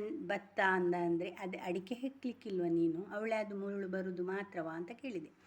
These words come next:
"ಅಲ್ಲಿ ಹೋಗಿ ಇಲ್ಲಿ ಬರುದು ಮಾತ್ರವಾ?" ಅಂತ ಕೇಳಿದೆ. ಆಗ ಅವಳಿಗೆ ನಗುವೋ ನಗು, ನಮಗೂ ನಗು ಬಂತು. ನಮ್ಮ ತೋಟದ ಜಾಗಕ್ಕೆ ಹೆಸರು ಇದೆ, ಆದರೆ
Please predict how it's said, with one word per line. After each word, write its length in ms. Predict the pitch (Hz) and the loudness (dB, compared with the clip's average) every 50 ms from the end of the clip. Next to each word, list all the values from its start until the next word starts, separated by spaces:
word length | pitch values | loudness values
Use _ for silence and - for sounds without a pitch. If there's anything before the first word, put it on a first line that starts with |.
| - - - - - | -20 -20 -18 -8 -2
"ಅಲ್ಲಿ 160 | 240 247 247 | 0 2 2
ಹೋಗಿ 280 | 240 247 233 214 190 220 | 4 2 2 0 0 -2
ಇಲ್ಲಿ 160 | 214 208 214 | -4 -4 -4
ಬರುದು 380 | 196 202 196 190 190 175 180 190 | -2 -2 -2 -2 -2 -4 -4 -2
ಮಾತ್ರವಾ?" 420 | 190 202 196 - - 175 170 170 | -2 -2 -4 -4 -4 -4 -2 -2
ಅಂತ 180 | 170 175 - - | -2 -4 -6 -10
ಕೇಳಿದೆ. 340 | - - 202 170 156 - - - - - - - - - - _ _ _ - | -10 -8 -8 -8 -8 -8 -12 -20 -20 -20 -20 -20 -20 -20 -20 _ _ _ -12
ಆಗ 260 | 165 175 180 170 190 | -8 -4 -2 0 0
ಅವಳಿಗೆ 440 | 190 185 196 196 202 190 185 180 180 190 185 | 2 2 2 2 0 0 0 0 0 0 0
ನಗುವೋ 440 | 180 180 180 180 175 202 196 196 208 | -2 -2 -2 -4 -4 -4 -4 -2 -2
ನಗು, 300 | 214 214 214 185 170 170 - - - - _ _ - - _ _ - - - _ - - _ _ _ - _ _ _ - _ _ _ _ _ _ _ _ - - _ _ _ _ - - - - - - - - - - - _ _ _ _ _ - - - - - _ _ _ _ - - - _ _ - - | -2 -2 -2 -2 -4 -6 -8 -10 -16 -20 _ _ -20 -20 _ _ -20 -20 -20 _ -20 -20 _ _ _ -20 _ _ _ -20 _ _ _ _ _ _ _ _ -20 -20 _ _ _ _ -20 -20 -20 -20 -20 -20 -20 -20 -20 -20 -20 _ _ _ _ _ -20 -20 -20 -20 -20 _ _ _ _ -20 -20 -20 _ _ -10 -4
ನಮಗೂ 460 | 208 202 202 202 202 185 190 208 220 | -2 0 2 2 0 0 -2 -2 -2
ನಗು 280 | 233 220 208 175 196 196 | 0 0 -2 -2 -2 -2
ಬಂತು. 320 | 220 220 196 - - 180 - - - - _ - - - - - | -4 -4 -4 -6 -10 -14 -14 -16 -20 -20 _ -20 -20 -18 -10 -6
ನಮ್ಮ 240 | 202 214 233 254 262 | -4 0 2 2 2
ತೋಟದ 420 | 262 262 254 247 240 240 214 220 202 | 2 2 0 0 0 -2 -2 -2 0
ಜಾಗಕ್ಕೆ 540 | 180 196 196 196 196 208 214 214 214 - 185 | 2 2 2 4 4 2 0 0 -2 -6 -6
ಹೆಸರು 440 | 196 202 190 196 208 196 180 175 175 175 - - - _ _ _ _ _ 220 | -4 -4 -2 0 0 2 2 2 0 -2 -6 -14 -20 _ _ _ _ _ -2
ಇದೆ, 200 | 208 185 170 - - - - - _ _ _ _ _ _ _ _ - | 2 2 2 2 0 -4 -14 -20 _ _ _ _ _ _ _ _ 6
ಆದರೆ 520 | 214 220 226 226 233 226 220 226 196 202 | 10 12 12 12 12 10 8 6 4 4